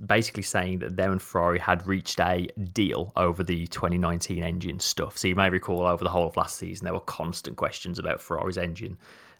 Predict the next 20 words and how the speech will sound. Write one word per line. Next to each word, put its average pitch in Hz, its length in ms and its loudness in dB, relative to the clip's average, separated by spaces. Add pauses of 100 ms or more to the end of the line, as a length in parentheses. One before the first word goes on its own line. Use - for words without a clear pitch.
legality. 82 580 0 (560)
Um, 92 440 8
so - 120 -4
the 104 60 10
F 107 100 2
I 104 140 10
A 101 80 8
said 92 320 4
that 92 400 4
after 95 260 0
thorough 117 320 6
technical 101 360 0
investigations, 92 760 2
it - 60 -4
has 98 160 0
concluded 101 520 2
its - 200 -4
analysis 92 400 2
on 92 100 0
the 98 80 2